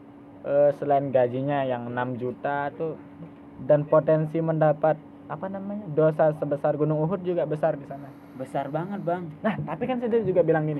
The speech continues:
Speaker 1: ini soal bagaimana kita nabung, kan. Akhirnya kalau kita, kalau kita nabung nih, maksudnya otomatis uang senang-senang kita kurangin dong.
Speaker 2: Iya.
Speaker 1: At-,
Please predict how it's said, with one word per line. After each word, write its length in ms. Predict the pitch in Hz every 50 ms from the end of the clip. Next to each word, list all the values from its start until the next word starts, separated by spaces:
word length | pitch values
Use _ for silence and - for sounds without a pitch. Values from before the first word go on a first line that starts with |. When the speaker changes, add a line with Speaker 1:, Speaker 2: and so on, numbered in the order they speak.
| 131 -
Speaker 1:
ini 160 | 143 180 208
soal 380 | 202 196 151 123 131 139 135 - - - - - - - - - -
bagaimana 500 | - 127 127 127 135 131 131 139 156 165
kita 240 | 151 156 147 139 135
nabung, 400 | 127 120 123 131 143 147 135 -
kan. 200 | - - 101 95 - - - - - -
Akhirnya 280 | - 110 113 139 170 170
kalau 140 | 165 143
kita, 220 | 127 127 - 117 113 113 113 110 110 110 - - - - - - - - - -
kalau 160 | - 123 123
kita 240 | 117 117 107 127 123 117 113 113 113 113 110 110 113
nabung 400 | 110 - 233 220 202 208 165 135
nih, 100 | 123 123
maksudnya 380 | 123 123 - - 143 160 165 156 - - - - - - - - - - - - - - - - - -
otomatis 400 | - 113 101 127 127 139 170 185
uang 220 | - 160 139 131
senang-senang 460 | 110 143 135 127 127 - 139 160 185 185
kita 240 | 170 160 131 113
kurangin 400 | 113 117 117 120 147 175 160 139
dong. 160 | 120 120 120 120
Speaker 2:
Iya. 320 | 117 104 90 104 120 123
Speaker 1:
At-, 140 | - -